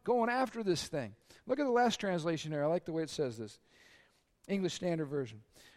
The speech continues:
"I press on to make it my own because Christ Jesus has made me his own." This is so good. So in other words, I'm pressing into something and someone because I have first been possessed by him.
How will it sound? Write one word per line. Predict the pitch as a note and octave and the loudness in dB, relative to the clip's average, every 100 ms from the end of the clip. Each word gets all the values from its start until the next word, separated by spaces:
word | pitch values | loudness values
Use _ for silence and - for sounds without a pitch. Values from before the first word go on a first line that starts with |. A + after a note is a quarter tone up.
| _ | _
"I | - G#3+ | 4 4
press | - A#3+ B3+ | 6 4 4
on | B3 G#3 | 2 2
to | G#3 | 2
make | A3 A3+ | 4 4
it | A3 | 4
my | F#3+ F3 E3+ | 4 4 6
own | G#3 A#3+ F#3+ D3+ E3 - _ - | 6 4 4 0 -4 -8 _ -2
because | F3+ - G3+ E3+ | 0 4 4 4
Christ | - - G#3+ F3 - | 0 2 4 4 0
Jesus | A#3 A#3+ F3 F#3 - | -2 0 2 0 0
has | E3 F#3+ D#3+ | 0 0 0
made | F3+ G3 F#3+ | 2 4 4
me | F#3 F#3+ E3 - - _ | 2 2 0 -10 -20 _
his | G3+ A3+ F3 | 6 6 6
own." | E3 C#3+ A#2+ F#2+ - _ _ - | 0 -2 -6 -14 -18 _ _ -6
This | D4 | -2
is | G#3 | 0
so | - A3+ | 0 0
good. | E3+ G3 A#2 - - - - | 4 4 4 -10 -20 -20 -4
So | - | 2
in | B3 | 4
other | C4+ | 6
words, | B3+ G#3 - | 6 4 4
I'm | A3+ D4+ - | 4 4 6
pressing | C#4 B3+ A3+ A3+ | 8 8 6 6
into | A#3+ C#4+ A#3 | 6 6 4
something | - A#3 A3 - C4 A3+ | 4 2 2 6 8 8
and | G3 | 6
someone | F3 A#3 G#3+ G#3 A#3+ F#3+ | 2 2 4 4 4 4
because | F#3+ G#3 E3+ | 4 4 2
I | F#3 F#3 | 4 4
have | F3+ | 2
first | - G3 G3 E3+ | 0 0 0 -2
been | D#3+ F#3 F3 | 0 0 0
possessed | - E3+ C#3 D#3+ D#3 - D#3 | -6 -6 0 2 0 -2 -2
by | D3 C#3 | 0 0
him. | B2 A2+ D3 B2 | -4 -6 -6 -6